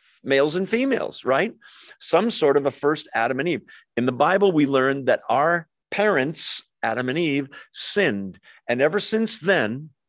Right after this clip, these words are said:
every human being, yes, those cute little snuggly babies, are born with a sin nature, original sin. But the baby's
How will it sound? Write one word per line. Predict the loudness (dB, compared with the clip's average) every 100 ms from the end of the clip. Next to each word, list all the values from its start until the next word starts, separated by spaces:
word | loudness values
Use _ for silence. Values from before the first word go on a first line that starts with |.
| _ _ _ _ _ _ _
every | 2 2 2 -2 -2 -8 -6
human | -2 0 0 -2
being, | -2 0 -2 -6 -16 -10
yes, | -4 -4 -6
those | -10 -10 -14 _ -12
cute | -10 -10 -8
little | -6 -6
snuggly | -10 -10 -6 -6 -6 -8 -6
babies, | -2 -2 -2 -6 -8 -12 -18 _
are | -2 0
born | 4 4 4 4
with | 4 2 2 -4 _ _ _ _ _ _ -6
a | -4
sin | -4 -2 0 0 -2 -4 -10 _ _ _ _ _ _ -4
nature, | 0 0 -2 -4 -6 -6 _ _ _ _ _ 2
original | 2 4 2 2 0 0 -2 -6 _ _ -16
sin. | -12 -4 0 0 -2 -12 _ _ _ _ _ _ _ _ _
But | -2 0
the | 0
baby's | 2 2 2 -2 -4